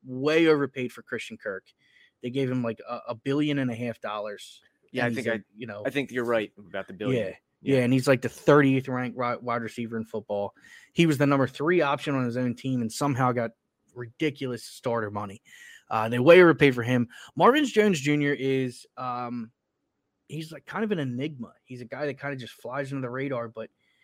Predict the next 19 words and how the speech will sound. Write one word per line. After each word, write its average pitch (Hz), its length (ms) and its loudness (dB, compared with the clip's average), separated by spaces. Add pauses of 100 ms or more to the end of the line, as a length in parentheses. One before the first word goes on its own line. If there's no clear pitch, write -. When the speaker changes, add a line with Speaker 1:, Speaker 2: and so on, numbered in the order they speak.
(160)
Speaker 1:
he's, - 380 -10
he 113 180 -6
gets 156 260 -2
his 160 140 -4
catches, 107 420 -12
he 110 80 -12
gets 127 240 -8
his 113 140 -8
yards, 117 340 -4
he 120 60 -6
gets 123 200 -4
his 117 120 -16
touchdowns. 107 600 -8
I 120 40 -6
mean, 117 160 -2
he's 117 180 -2
a, 113 160 -2
he's 120 180 -6
a 110 60 -8